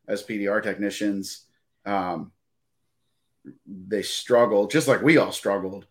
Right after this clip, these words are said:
with the finesse side of things, right? When you're trying to hit that high spot with your knockdown, right? And you're like, "I don't know, is it here? Is it here? Or is it, it's right here?" Um, a little bit of finesse.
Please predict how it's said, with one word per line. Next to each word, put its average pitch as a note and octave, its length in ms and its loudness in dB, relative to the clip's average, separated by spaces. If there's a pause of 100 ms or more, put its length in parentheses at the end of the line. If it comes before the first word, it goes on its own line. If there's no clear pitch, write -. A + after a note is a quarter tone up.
(300)
with G#2+ 440 -4 (200)
the G2+ 220 -2
finesse G2 880 -6
side F2+ 400 -4
of E2 100 -8
things, D#2 440 -12
right? G2+ 280 -2
When G#2 120 -2
you're G#2+ 120 -2
trying A2 220 0
to G2+ 60 -2
hit G#2+ 160 -4
that G2+ 160 -2
high G#2+ 220 -4
spot F#2+ 520 -6 (380)
with G2+ 160 -6
your G2+ 100 -2
knockdown, G2+ 680 -4 (500)
right? G#2+ 220 0
And G#2 100 0
you're G#2+ 160 2
like, F#2+ 420 -2
"I A2+ 120 0
don't A2+ 120 0
know, G#2 120 0
is G2+ 100 -4
it - 100 -8
here? B2 720 2
Is G2+ 120 0
it F#2 120 -6
here? A2+ 520 -2 (260)
Or F#2+ 100 -2
is F#2+ 100 -4
it, G2 180 -4
it's - 180 -12
right F#2+ 180 0
here?" G2 400 -2 (640)
Um, F#2+ 380 -4 (160)
a - 20 -10
little C#3+ 180 6
bit C3+ 100 4
of B2+ 100 4
finesse. A2 680 -2